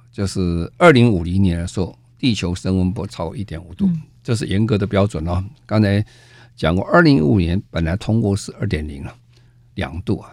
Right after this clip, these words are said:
Speaker 1: 那现在变成一点五度了。
Speaker 2: 嗯。
Speaker 1: 现在全世界都是朝向一点五度。那么这个，呃，它不同于这个，呃，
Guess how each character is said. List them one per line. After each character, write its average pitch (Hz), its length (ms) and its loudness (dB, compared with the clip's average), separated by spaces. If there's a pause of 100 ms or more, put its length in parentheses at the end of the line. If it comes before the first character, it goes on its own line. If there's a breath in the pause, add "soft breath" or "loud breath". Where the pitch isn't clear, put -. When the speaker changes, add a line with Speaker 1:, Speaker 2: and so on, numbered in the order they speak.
Speaker 1:
那 123 80 -2
现 - 200 0
在 95 120 2
变 87 160 -4
成 85 100 -4
一 110 80 -4
点 87 180 -4
五 87 140 -8
度 - 140 0
了。 175 80 6
Speaker 2:
嗯。 151 100 -4 (240 soft breath)
Speaker 1:
现 170 100 -4
在 143 60 4
全 117 220 4
世 127 120 2
界 113 160 2
都 95 220 0
是 110 180 -6
朝 82 220 -8
向 104 180 -4
一 113 80 -2
点 82 180 -4
五 76 120 -12
度。 - 160 -14 (1300 soft breath)
那 170 200 6
么 156 420 6
这 - 160 2
个， 113 300 4
呃， 98 880 0 (920)
它 196 160 -2
不 320 160 -2
同 120 280 6
于 120 180 4
这 131 140 0
个， 95 520 2
呃， 90 500 -2